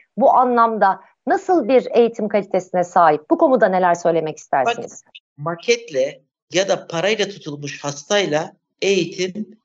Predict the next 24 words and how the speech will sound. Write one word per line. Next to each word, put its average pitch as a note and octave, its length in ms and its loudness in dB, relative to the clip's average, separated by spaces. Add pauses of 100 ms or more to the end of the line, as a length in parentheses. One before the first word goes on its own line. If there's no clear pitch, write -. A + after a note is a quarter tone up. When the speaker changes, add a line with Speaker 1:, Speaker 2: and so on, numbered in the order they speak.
(200)
Speaker 2:
istenilen F#3+ 600 -2
düzeyde D3 420 -2
olmaz. A2+ 560 -6 (260)
Tabii A#3 220 -2
ki - 100 -12
hastalarımız B2 600 -6
kolay G#2 380 -6
değil G#2 300 -8 (200)
ama G#3+ 360 2 (180)
hasta D#3 400 -2
takip F3+ 400 0
eden D3+ 380 0 (320)
tıp - 180 -14
fakültesi G3 540 -4
öğrencisinin G3 640 -4
olması G3+ 420 -4
lazım. G3+ 520 0 (300)
Hasta - 460 -4
takip G3+ 380 -2
eden D#3+ 400 0 (240)
sağlık B2 440 -8
personeli G3 460 -2
olması G3 380 -2
lazım. F#3+ 520 -2